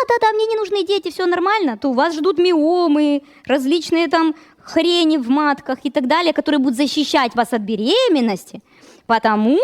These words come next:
что, а, вашему мужу не нужны дети, например. И вы такая: "Ну, муж же мне нравится, куда же мне еще дети?"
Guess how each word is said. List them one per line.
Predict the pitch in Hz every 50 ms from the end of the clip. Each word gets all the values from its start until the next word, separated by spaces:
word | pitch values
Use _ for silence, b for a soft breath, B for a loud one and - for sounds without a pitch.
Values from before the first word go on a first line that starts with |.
| 622 587
что, | - - 339 185 170 185 b b b b b b -
а, | 196 202 202 202 202 202
вашему | 208 302 392 - 294 247 233
мужу | 254 294 269 269
не | 233 220
нужны | 214 202 - 247 240
дети, | 185 202 190 185 175 - - 175
например. | 170 165 160 - 175 170 170 165 170 180 _ _ _ _ _ _ -
И | 254 262
вы | 392 -
такая: | - - 285 262 - -
"Ну, | 294 311
муж | 277 233 226 254 285 247
же | 175 190 190
мне | 175 196 190 185
нравится, | 185 208 254 359 440 415 277 - - - - - - - _ _ _ _
куда | - 233 214 180 165
же | 165 -
мне | 185 175
еще | 175 - - 202
дети?" | 180 165 180 170 - - - -